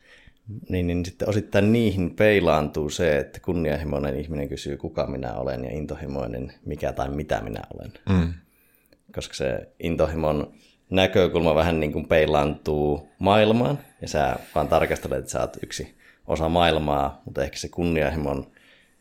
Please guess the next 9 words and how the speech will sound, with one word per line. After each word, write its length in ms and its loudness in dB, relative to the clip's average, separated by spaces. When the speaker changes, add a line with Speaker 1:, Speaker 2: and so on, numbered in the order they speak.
Speaker 1:
näkökulma 800 0
on 120 -2
sitten 280 -6
enemmän, 420 -2
että, 380 -4
mm, 580 -2
tavallaan 380 0
itsestä 440 -4
lähtevä, 420 -2